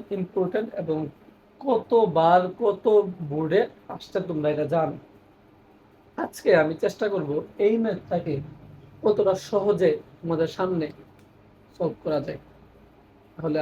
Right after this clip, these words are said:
আসো আমরা এই ম্যাথটাকে আজকে সলভ করি। এই ম্যাথটাকে বোঝার জন্য তোমাকে যেটা করতে হবে, কিছু বেসিক কনসেপ্ট তোমার মধ্যে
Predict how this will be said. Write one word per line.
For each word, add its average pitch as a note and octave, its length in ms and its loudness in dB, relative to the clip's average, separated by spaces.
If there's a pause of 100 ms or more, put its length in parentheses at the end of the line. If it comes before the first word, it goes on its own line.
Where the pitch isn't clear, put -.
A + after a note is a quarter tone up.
আসো G#3+ 180 -2 (580)
আমরা D3+ 160 -6 (100)
এই F3 120 2
ম্যাথটাকে E3 400 -2
আজকে - 160 -10 (200)
সলভ D#3 180 -2 (100)
করি। - 160 -14 (1400)
এই A3 200 4
ম্যাথটাকে E3+ 460 -2 (680)
বোঝার F#3 520 6
জন্য F#3+ 200 0 (200)
তোমাকে D#3+ 360 -6
যেটা E3 160 -6 (100)
করতে - 300 -2
হবে, - 220 -8 (1000)
কিছু F3+ 200 -12
বেসিক D3+ 500 -4
কনসেপ্ট - 460 -10
তোমার D#3 180 -2
মধ্যে D3+ 240 -6